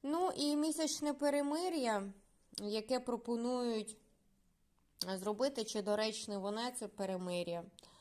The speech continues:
Побачимо, м, що нам скажуть карти. Ну, зразу в нас йдуть мечі, королева мечів, дев'ятка мечів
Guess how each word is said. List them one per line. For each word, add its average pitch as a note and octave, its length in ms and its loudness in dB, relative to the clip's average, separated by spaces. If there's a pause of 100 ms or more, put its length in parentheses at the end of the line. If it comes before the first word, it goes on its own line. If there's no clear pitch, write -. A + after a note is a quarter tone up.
(400)
Побачимо, A3 720 2 (480)
м, F#3 400 -4
що A3+ 180 -2
нам G#3 200 0
скажуть F#3+ 500 0
карти. E3+ 520 0 (840)
Ну, D#4+ 240 -8
зразу G#3 400 6
в G3 40 0
нас F#3 300 2
йдуть E3+ 280 -6
мечі, F3 440 -4
королева C4+ 600 2
мечів, C4 600 -2 (680)
дев'ятка B3+ 640 2
мечів A#3 680 -2